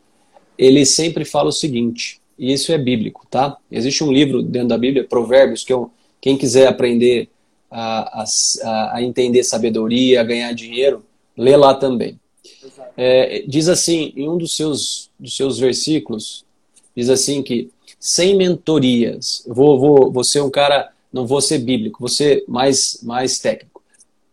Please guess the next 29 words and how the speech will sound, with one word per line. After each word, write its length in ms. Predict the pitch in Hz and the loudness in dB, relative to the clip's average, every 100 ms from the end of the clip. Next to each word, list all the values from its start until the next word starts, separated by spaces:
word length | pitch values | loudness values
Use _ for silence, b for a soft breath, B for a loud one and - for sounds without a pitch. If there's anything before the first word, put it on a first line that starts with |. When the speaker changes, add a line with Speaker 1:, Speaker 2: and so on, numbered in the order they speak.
| _ | _
Speaker 1:
Sem 240 | - 175 196 | -6 0 2
mentores 880 | 190 190 147 135 113 - - - _ | 2 0 0 0 0 -8 -8 -10 _
ou 180 | 139 139 | -2 0
aconselhadores, 1200 | 170 - 185 151 160 135 117 113 135 139 113 - | 0 -2 -4 -4 -4 -2 -4 -2 -2 0 -4 -8
você 280 | 117 117 156 | -8 -4 -4
não 120 | 170 | -4
alcança 420 | 170 - 151 135 | -6 -6 -6 -4
a 40 | 110 | -6
sabedoria. 500 | 110 107 113 107 - _ _ _ _ _ _ _ _ _ _ b b b - | -6 -6 -6 -10 -16 _ _ _ _ _ _ _ _ _ _ b b b 0
É, 400 | 127 139 139 143 | 6 8 6 4
eu 60 | 147 | 2
sempre 220 | 202 196 | 0 2
começo 420 | 196 170 170 160 | 2 2 0 0
as 120 | 135 | -2
minhas 260 | 131 139 - | -2 -2 -4
palestras 840 | 127 120 135 147 135 123 123 113 | -2 0 0 0 -4 -8 -8 -6
ou 400 | 123 135 127 - | 0 0 0 -2
os 160 | 135 117 | -10 -4
meus 180 | 127 123 | -4 -4
treinamentos 420 | 131 123 131 139 | -6 -6 -4 -4
da 60 | 147 | -4
seguinte 300 | 143 151 156 | -6 -8 -6
maneira. 380 | 143 117 113 _ _ _ _ _ b b _ _ _ _ _ _ | -6 -6 -8 _ _ _ _ _ b b _ _ _ _ _ _
Não, 840 | - 139 147 170 180 170 175 233 - _ _ _ - | -4 2 6 8 8 8 6 4 -2 _ _ _ -6
não 380 | 147 165 208 | 0 2 2
crie 220 | - 175 214 | 2 2 2
expectativa 920 | - 185 175 - 131 - 175 190 165 | 2 0 0 -2 -4 -2 -2 -2 -2
no 120 | 135 | -4
palestrante. 960 | 131 120 117 - - 117 - - - | -4 -4 -4 -6 -10 -12 -14 -18 -20